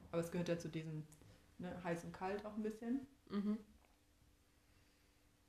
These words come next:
Speaker 2: Ja, wenn man so, wenn man so das Gefühl hat, dass man da immer hinterherlaufen muss.
Speaker 1: Mhm.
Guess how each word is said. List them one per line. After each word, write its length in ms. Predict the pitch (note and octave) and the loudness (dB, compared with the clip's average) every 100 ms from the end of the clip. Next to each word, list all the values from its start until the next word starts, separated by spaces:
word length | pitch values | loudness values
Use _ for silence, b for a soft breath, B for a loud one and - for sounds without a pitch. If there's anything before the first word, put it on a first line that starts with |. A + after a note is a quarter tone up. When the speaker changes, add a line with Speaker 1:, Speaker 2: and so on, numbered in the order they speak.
| - - - - | -20 -20 -20 -2
Speaker 2:
Ja, 140 | F3 F3 | 4 6
wenn 80 | |
man 60 | F3+ | 6
so, 240 | F#3 F3+ - | 6 4 4
wenn 120 | F3 | 2
man 140 | F3+ | 4
so 100 | F3+ | 2
das 120 | F3+ | -2
Gefühl 240 | - - F#3 | -2 4 4
hat, 60 | |
dass 120 | E3 F3+ | 4 -2
man 120 | F3 | 0
da 60 | F3 | 0
immer 100 | F3 | 0
hinterherlaufen 600 | F3+ F3 G3 D3 C#3 D3 | 0 2 4 2 2 0
muss. 200 | D3+ - - | -2 0 10
Speaker 1:
Mhm. 440 | A#3 A#3+ B3+ D#4+ | 12 12 10 6